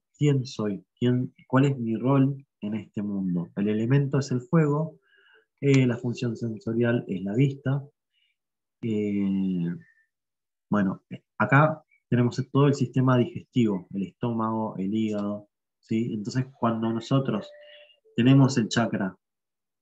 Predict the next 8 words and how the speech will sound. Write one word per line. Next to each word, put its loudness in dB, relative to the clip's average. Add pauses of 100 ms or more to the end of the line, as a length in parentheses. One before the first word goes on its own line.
(180)
plexo -4
solar -2
desequilibrado -2 (380)
y -2
yo -6
me -4
enojo, -2
me, -6